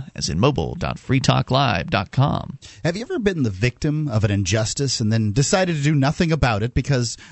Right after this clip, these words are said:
Speaker 2: attorneys are just too expensive? Jurisdictionary dot com is the course for people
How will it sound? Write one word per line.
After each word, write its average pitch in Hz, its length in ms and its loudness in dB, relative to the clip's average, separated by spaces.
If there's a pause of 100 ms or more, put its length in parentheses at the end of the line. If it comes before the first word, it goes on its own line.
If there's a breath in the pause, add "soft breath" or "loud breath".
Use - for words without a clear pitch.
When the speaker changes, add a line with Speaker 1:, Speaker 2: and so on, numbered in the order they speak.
Speaker 2:
attorneys 170 580 0
are 123 60 0
just - 320 -4
too 170 120 0
expensive? - 800 0 (680)
Jurisdictionary 175 680 2
dot 117 260 0
com 156 280 2
is 123 120 -2
the 117 40 -4
course 151 280 -4
for - 120 -8
people 98 460 -2